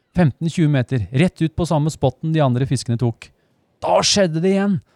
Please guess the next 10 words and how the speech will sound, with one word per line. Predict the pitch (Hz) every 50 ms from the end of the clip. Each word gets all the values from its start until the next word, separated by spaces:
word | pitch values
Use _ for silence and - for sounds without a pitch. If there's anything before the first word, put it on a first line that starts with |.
| _ _ _ _ _
Bare | 156 165 185
på | 170 - -
tredje, | - _ - 214 202 165 135 143 180 185
femte | - 202 160 - - - 180
draget. | 180 180 165 170 190 226 208 - _ _ _
Bam! | - 202 202 226 233 226 202 156 117 95 - _ _ _ _ _ _ _ _ _ _ _ _ _ _ _ _ _ _ _
Enda | 202 226 190 156 135 127 120 120 156 156 185
en | 214 202
stor | - - 202 208 220 -
fisk. | 240 240 - - - - -